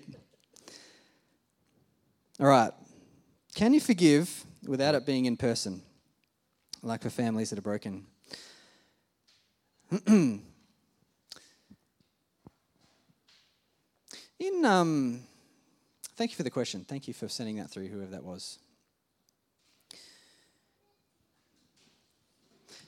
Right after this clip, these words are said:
Something that is so good about forg-, the other person off the hook,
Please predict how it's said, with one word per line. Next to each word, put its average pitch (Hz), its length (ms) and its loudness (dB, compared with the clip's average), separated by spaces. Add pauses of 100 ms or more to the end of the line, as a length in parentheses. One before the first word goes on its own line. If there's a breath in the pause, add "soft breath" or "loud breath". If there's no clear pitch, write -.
(100 soft breath)
Something 269 420 2
that 196 180 6
is 160 220 2
so 165 280 4
good 160 180 0
about 143 200 0
forg-, - 180 -12
the 135 120 -2
other 135 140 -4
person 135 340 -2
off - 140 -8
the - 80 -10
hook, 127 240 -6